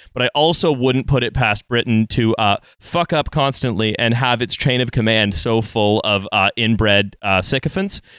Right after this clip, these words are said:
that, uh, nobody is able to get a straight story up through the, um,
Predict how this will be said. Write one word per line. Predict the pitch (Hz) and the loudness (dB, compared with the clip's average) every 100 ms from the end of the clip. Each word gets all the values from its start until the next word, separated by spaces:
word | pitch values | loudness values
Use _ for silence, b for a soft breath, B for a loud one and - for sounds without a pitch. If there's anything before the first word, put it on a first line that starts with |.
| B | B
that, | 123 - | -4 -2
uh, | 127 117 | -4 0
nobody | 143 139 131 135 | 2 2 0 0
is | 127 | 0
able | 117 110 113 | 0 0 0
to | - | 0
get | 110 107 107 | 0 0 0
a | 107 | -2
straight | - - 110 107 | -2 -2 -2 0
story | - 117 104 104 - | 0 0 2 2 0
up | 104 - | -2 -2
through | - 117 | -2 0
the, | 98 101 107 | 2 0 0
um, | 110 92 90 87 | 0 0 0 -6